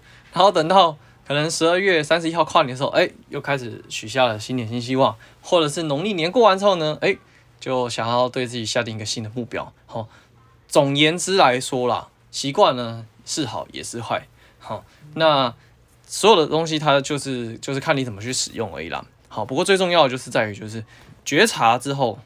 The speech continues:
你就可以怎么样意识到自己，然后怎样让很多东西可以有些改变啦。好，那就是后面讲嘛，就说如果你让这个习惯，嗯，控制了你，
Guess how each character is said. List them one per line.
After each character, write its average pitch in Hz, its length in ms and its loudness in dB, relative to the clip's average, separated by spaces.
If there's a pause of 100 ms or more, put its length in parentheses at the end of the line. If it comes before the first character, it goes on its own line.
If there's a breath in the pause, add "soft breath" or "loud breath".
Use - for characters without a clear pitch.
(120)
你 117 80 -10
就 135 120 -6
可 - 160 -12
以 - 20 -8
怎 104 140 -12
么 107 60 -10
样 117 200 -6 (380 soft breath)
意 160 140 -6
识 131 160 -4
到 120 340 -2
自 - 100 -10
己， - 200 -10 (280)
然 113 120 -8
后 117 100 -4
怎 85 120 -10
样 - 260 -8
让 120 260 -10
很 117 160 -12
多 165 100 -4
东 220 140 0
西 190 280 -4 (460 soft breath)
可 120 300 -4
以 143 60 -2
有 113 140 -4
些 110 320 -8 (140)
改 - 120 -12
变 90 220 -12
啦。 - 120 -20 (180)
好， - 220 -12 (360 soft breath)
那 135 480 4 (760 soft breath)
就 139 100 -2
是 135 180 2
后 147 120 -2
面 143 140 -2
讲 113 200 -6
嘛， 101 120 -14
就 127 60 -8
说 139 360 0 (260)
如 151 100 -2
果 165 100 2
你 123 100 -4
让 143 180 0
这 135 60 -6
个 135 80 -4
习 120 220 -10
惯， 123 360 -2 (1120)
嗯， 117 160 -14 (160)
控 190 200 -4
制 147 200 -2
了 - 80 -4
你， 92 80 -18